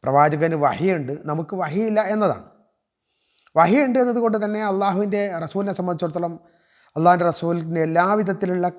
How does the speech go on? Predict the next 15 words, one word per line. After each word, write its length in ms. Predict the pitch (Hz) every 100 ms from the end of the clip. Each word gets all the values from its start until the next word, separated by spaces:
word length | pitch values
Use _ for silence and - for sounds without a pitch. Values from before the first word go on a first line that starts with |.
| - -
കഴിവും 420 | 151 147 160 170 165
അറിവും 340 | 147 175 226
ഉണ്ടായിരുന്നു. 400 | 214 156 123 107 95 _ _ _ _ _ _ _ _ _ _ _
റസൂല് 380 | 131 - 160 165 170
അതേസമയം 500 | 139 156 165 147 147 143
മഅസൂമുമായിരുന്നു, 800 | 123 127 - 190 180 151 127 131
ഒരു 120 | 143
തെറ്റും 380 | 156 147 - 190 160
പ്രവാചകനിൽ 560 | 147 143 139 143 135
അവശേഷിച്ചിരുന്നില്ല. 720 | 131 127 160 151 151 135 120 107 92 _ _ _ _ _ _ _ _ _ _
നമ്മളെ 240 | 120 139 160
സംബന്ധിച്ചിടത്തോളം 480 | 160 151 139 135 131
നമുക്കൊരുപാട് 580 | 127 - 139 123 127 120
തെറ്റുകൾ 420 | 123 - 143 139
അവശേഷിക്കുന്നുണ്ട്. 680 | 123 107 113 - 110 95